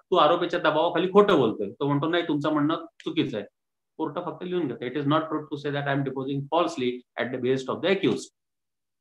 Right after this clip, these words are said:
बस, संपलं. हे चालतंय, कारण चालत आलेलं आहे आतापर्यंत अनेक ठिकाणी. फक्त आपण मनाशी विचार करून घेऊ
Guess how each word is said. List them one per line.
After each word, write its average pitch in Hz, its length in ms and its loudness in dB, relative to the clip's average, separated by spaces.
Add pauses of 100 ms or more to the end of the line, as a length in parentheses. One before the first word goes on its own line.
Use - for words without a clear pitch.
(720)
बस, 202 220 2
संपलं. 104 300 2 (4000)
हे 202 160 4
चालतंय, 202 580 4 (600)
कारण 202 200 6
चालत 202 300 6
आलेलं 185 280 6
आहे 98 100 -2 (400)
आतापर्यंत 139 680 0 (100)
अनेक 160 260 2
ठिकाणी. 104 340 -2 (460)
फक्त 143 200 -2
आपण 190 300 4
मनाशी 180 340 0
विचार 143 240 -2
करून 120 240 -8
घेऊ 120 220 -8